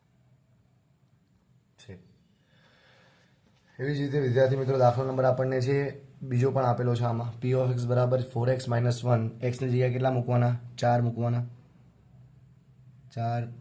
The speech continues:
કૌંસમાં ચાર માઇનસ વન. ચોકું ચોકું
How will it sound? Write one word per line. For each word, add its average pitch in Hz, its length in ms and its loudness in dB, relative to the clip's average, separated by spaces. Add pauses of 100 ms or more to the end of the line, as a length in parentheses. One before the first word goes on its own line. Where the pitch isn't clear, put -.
(420)
કૌંસમાં 113 500 -4
ચાર 113 300 0
માઇનસ 110 480 -2
વન. 107 200 -2 (920)
ચોકું 120 280 -4
ચોકું 127 420 -2